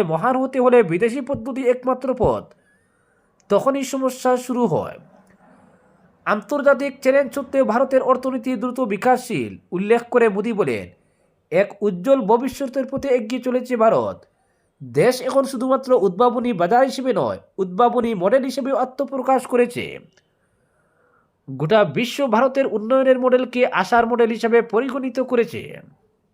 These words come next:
প্রধানমন্ত্রী বলেন, ভারত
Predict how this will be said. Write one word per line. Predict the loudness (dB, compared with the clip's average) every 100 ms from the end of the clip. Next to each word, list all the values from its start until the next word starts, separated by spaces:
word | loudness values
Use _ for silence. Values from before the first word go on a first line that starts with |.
| _ _ _ _ _ _ _ _ _ _ _ _ -4
প্রধানমন্ত্রী | 0 2 2 0 -4
বলেন, | -2 0 0 0
ভারত | 2 2